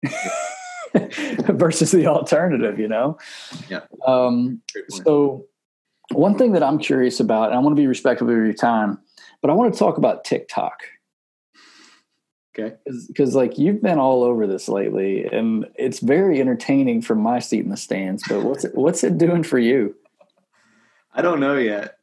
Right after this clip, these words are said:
Speaker 2: Um,
Speaker 1: <laughs>
Speaker 2: um, making my wife think I'm weird. It's, um, yeah, I,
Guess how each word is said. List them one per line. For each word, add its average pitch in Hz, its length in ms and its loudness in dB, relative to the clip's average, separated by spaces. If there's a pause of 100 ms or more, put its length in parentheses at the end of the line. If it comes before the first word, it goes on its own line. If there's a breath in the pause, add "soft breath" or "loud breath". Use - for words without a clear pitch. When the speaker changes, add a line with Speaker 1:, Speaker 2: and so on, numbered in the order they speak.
Speaker 2:
Um, 110 440 -2
Speaker 1:
<laughs> - 1900 -16
Speaker 2:
um, 107 480 -4
making 123 320 0
my 110 120 0
wife 107 320 -2
think 113 200 -6
I'm 101 140 -6
weird. 107 440 -4 (140)
It's, 117 320 -4
um, 113 560 -2 (760)
yeah, 131 380 -2
I, 131 220 -6